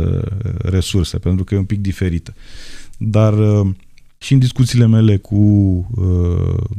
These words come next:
colegii care sunt, sau foștii mei colegi și când sunt invitat, de exemplu, la Universitatea Politehnică din București, la Facultatea de Electronică pe care eu am absolvit-o, mesajul meu este foarte concis și spun că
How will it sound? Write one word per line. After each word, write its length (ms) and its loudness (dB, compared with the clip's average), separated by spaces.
colegii 440 2
care 240 2
sunt, 320 -2
sau 160 -2
foștii 380 0
mei 100 2
colegi 380 0
și 200 -4
când 180 -4
sunt 200 -4
invitat, 380 -2
de 80 0
exemplu, 340 0
la 220 2
Universitatea 520 -2
Politehnică 560 -4
din 140 -2
București, 340 -4
la 220 -2
Facultatea 500 0
de 60 2
Electronică 500 0
pe 120 -4
care 180 -2
eu 60 0
am 120 0
absolvit-o, 640 -4
mesajul 460 2
meu 180 4
este 560 0
foarte 800 4
concis 540 4
și 160 0
spun 340 2
că 480 2